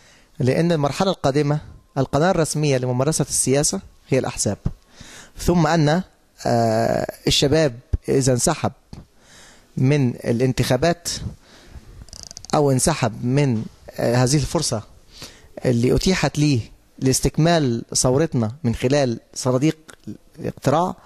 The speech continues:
ومن خلال الممارسة السلمية، آه، السياسية، يعني ثورة سياسية، احنا عملنا ثورة، ثورة شارع، دلوقتي المفروض نعمل ثورة سياسة.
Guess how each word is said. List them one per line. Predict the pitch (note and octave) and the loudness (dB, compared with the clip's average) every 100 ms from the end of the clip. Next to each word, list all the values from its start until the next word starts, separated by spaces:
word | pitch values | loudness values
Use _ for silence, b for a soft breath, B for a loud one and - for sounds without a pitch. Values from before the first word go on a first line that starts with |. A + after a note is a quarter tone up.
| B B B B B | B B B B B
ومن | C3 | 0
خلال | A#2+ C3+ | 0 0
الممارسة | D#3 C#3+ C3 C#3+ D#3 | 2 0 0 0 0
السلمية، | C3+ - B2+ D3 C3 B2 _ b b b b - | 0 0 2 2 2 -2 _ b b b b -8
آه، | - C#3+ | -2 0
السياسية، | C#3 - B2+ - F3+ | 0 2 2 2 2
يعني | F3 A#2+ | 2 0
ثورة | - E3+ C#3+ | 2 0 0
سياسية، | C#3 B2 C#3 | 0 0 0
احنا | A#2 A#2+ | 0 0
عملنا | D#3 | 0
ثورة، | C#3 D3+ D3+ D3+ b b b - - | 0 0 0 -2 b b b -18 -6
ثورة | - - D3 | -2 0 -2
شارع، | C3 - C#3 A#2 - _ B B B B B - | -2 -2 -2 -4 -10 _ B B B B B -2
دلوقتي | C3 F#3+ F#3 | 2 2 2
المفروض | D#3+ - F#3+ E3+ | 0 0 0 0
نعمل | F3+ E3 | 0 0
ثورة | - F#3 E3+ | 0 0 0
سياسة. | - D3 C3+ - | 0 0 0 -2